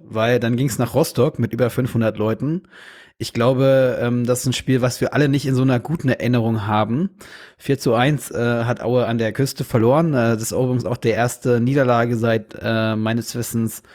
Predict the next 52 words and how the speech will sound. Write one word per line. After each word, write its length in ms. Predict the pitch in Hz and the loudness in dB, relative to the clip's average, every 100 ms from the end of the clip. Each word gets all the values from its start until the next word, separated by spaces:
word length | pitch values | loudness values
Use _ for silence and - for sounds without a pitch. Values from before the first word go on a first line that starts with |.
| - _ _ | -20 _ _
ich 60 | |
glaube, 260 | - 107 - | -4 -2 -2
achtzehn 420 | 120 - - 143 | -2 -2 0 2
Jahre 300 | 120 131 147 | 4 2 2
hat 100 | 143 | 0
Aue 200 | 113 143 | 2 2
da 180 | 139 143 | 2 0
vorher 300 | - 143 151 | 0 0 0
nicht 180 | 147 - | -2 -4
mehr 80 | 139 | -4
verloren. 420 | 123 135 156 135 | 0 2 2 0
Also 220 | 104 104 | -2 0
waren 120 | 107 | 2
ja 40 | 131 | 2
noch 60 | |
nicht 100 | 139 | 0
so 80 | 131 | 0
viele 160 | 143 135 | -2 -2
Spiele, 380 | - 143 143 | 0 2 2
aber 320 | 101 104 104 - - - - - _ | 2 2 0 -2 -16 -20 -20 -20 _
das 180 | - 107 | -6 -4
ist, 240 | 113 - | -4 -4
äh, 380 | - 113 110 110 | -2 0 2 2
echt 280 | - 127 - _ _ - - - | 0 -2 -4 _ _ -20 -20 -6
beachtlich, 680 | 110 - 123 - 117 117 - | -4 -2 -4 -2 -2 -2 -2
dass 180 | 110 | -4
man 160 | 113 107 | -2 -2
auch 320 | 107 113 - - _ - | -2 -4 -6 -18 _ -10
so 140 | 110 | -6
gar 240 | 107 127 131 | 0 2 2
keine 240 | 123 107 | 2 0
Chance 400 | 101 117 110 - | 0 0 -2 -2
hatte. 320 | 107 - 135 | -4 0 2
Also, 400 | 110 104 110 110 - - - - - | 2 0 0 -2 -4 -20 -20 -20 -4
ähm, 480 | 104 107 107 107 - | -2 0 0 -2 -2
man 200 | 117 113 | 0 2
hatte 200 | 123 135 | 2 2
ja 80 | 120 | 2
schon 160 | 127 | 2
das 160 | 120 - | 0 0
Gefühl, 240 | - 120 | -2 0
dass 160 | 117 - | 0 0
die 100 | 117 | -4
Spieler 260 | - 117 | -2 0
gar 120 | 113 113 | 2 0
nicht 120 | 104 | -2
auf 80 | - | -4
dem 100 | 98 | -2
Platz 180 | 117 - | -2 -2
stehen. 220 | - 107 | -2 -2
Unsere 280 | 107 113 110 | -2 -2 -2
Abwehr, 520 | 120 - 117 135 | -4 0 0 0